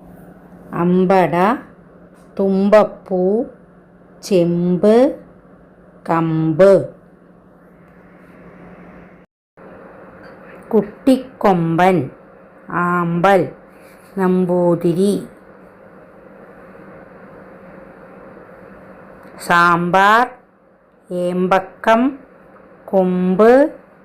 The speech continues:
പറമ്പ്. ചേമ്പ്, തുമ്പിക്കൈ. മക്കളെ, ഇന്നത്തെ പാട്ട് നിങ്ങൾക്ക് ഇഷ്ടായോ?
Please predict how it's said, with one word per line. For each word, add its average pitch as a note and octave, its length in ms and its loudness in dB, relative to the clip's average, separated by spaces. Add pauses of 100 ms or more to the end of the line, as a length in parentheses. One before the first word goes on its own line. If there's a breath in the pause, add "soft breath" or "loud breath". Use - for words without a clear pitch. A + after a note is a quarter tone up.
(500)
പറമ്പ്. F3 720 2 (4000)
ചേമ്പ്, F3+ 720 2 (960)
തുമ്പിക്കൈ. F#3 840 0 (3250)
മക്കളെ, C4 380 2 (480)
ഇന്നത്തെ C4+ 400 -4
പാട്ട് C#4+ 320 -4
നിങ്ങൾക്ക് D4 360 0
ഇഷ്ടായോ? C#4+ 480 -2